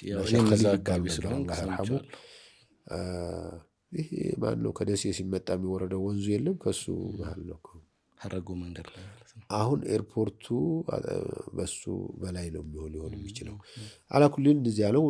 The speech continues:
Speaker 2: ሄድኩኝ። የተወሰነ ቀን ሳይ እዚያ ፊ-፣ ስቀራው የነበረው ፊቅህ ነውና የሚቀራው።
Speaker 1: ም።
Speaker 2: አይ እዚህ ብቀጥል አሁንም ጊዜዬን ነው የምጨርሰው። ደግሞ ደረሳው ብዙ ነው።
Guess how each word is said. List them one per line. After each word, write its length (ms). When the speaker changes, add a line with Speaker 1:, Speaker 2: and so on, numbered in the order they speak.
Speaker 2:
ሄድኩኝ። 400
የተወሰነ 520
ቀን 200
ሳይ 260
እዚያ 340
ፊ-፣ 220
ስቀራው 460
የነበረው 500
ፊቅህ 460
ነውና 360
የሚቀራው። 600
Speaker 1:
ም። 200
Speaker 2:
አይ 300
እዚህ 220
ብቀጥል 440
አሁንም 380
ጊዜዬን 400
ነው 100
የምጨርሰው። 500
ደግሞ 300
ደረሳው 460
ብዙ 200
ነው። 140